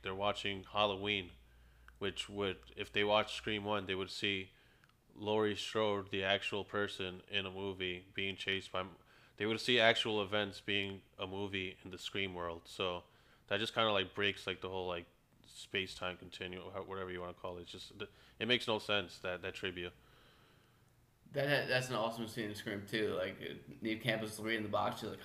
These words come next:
Speaker 2: "Halloween, The Fog, Prom Night." She's like, "Why do all these have Jamie Lee Curtis in it?" And I gotta be like,
Speaker 1: <laughs>
Speaker 2: "That's Jamie Lee Curtis, the Scream Queen."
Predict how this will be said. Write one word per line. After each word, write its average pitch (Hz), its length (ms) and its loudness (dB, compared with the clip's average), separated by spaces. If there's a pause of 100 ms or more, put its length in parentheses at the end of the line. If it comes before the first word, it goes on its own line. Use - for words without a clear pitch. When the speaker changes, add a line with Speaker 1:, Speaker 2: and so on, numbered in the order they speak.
Speaker 2:
"Halloween, 127 760 6
The 107 80 -4
Fog, 117 600 6
Prom 110 300 4
Night." 117 260 2
She's 110 100 -2
like, 107 100 -6 (100)
"Why 110 200 4
do 147 160 4
all 117 220 6
these 117 220 2
have 104 220 0
Jamie 104 240 0
Lee 101 60 -4
Curtis 110 340 -6
in 110 140 -4
it?" 117 60 -8 (380)
And 180 140 6
I 143 60 6
gotta 135 160 8
be 117 100 4
like, 117 120 2 (140)
Speaker 1:
<laughs> - 180 -20
Speaker 2:
"That's 120 160 2
Jamie 147 280 6
Lee 143 80 4
Curtis, 175 340 6
the 156 80 -2
Scream 247 440 4
Queen." 135 400 2